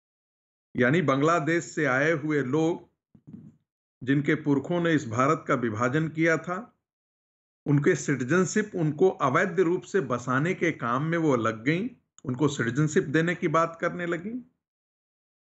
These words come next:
उस, उनके अवैध रूप से रहने को लेजिटिमाइज करना शुरू किया। और जो राजनीतिक हत्या की संस्कृति थी, मैं सिर्फ एक छोटा सा याद दिलाना चाहूंगा।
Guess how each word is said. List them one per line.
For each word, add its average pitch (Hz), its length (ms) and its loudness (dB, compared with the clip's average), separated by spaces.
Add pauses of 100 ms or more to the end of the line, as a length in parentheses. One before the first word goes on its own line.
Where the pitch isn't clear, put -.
(160)
उस, 190 260 4
उनके 220 400 2
अवैध 180 460 -2
रूप 220 220 -8
से 220 160 -6
रहने 156 320 -6
को 190 140 -4
लेजिटिमाइज 143 800 0
करना 190 260 0
शुरू 190 240 -4
किया। 202 400 -8 (1000)
और 233 180 4
जो 247 60 8
राजनीतिक 214 720 2
हत्या 233 320 2
की 247 160 -4
संस्कृति 190 580 -6
थी, 127 340 -4
मैं 175 320 2
सिर्फ 254 300 -4
एक 208 200 0
छोटा 208 240 -2
सा 208 180 -2
याद 139 240 4
दिलाना 127 400 0
चाहूंगा। 104 580 -6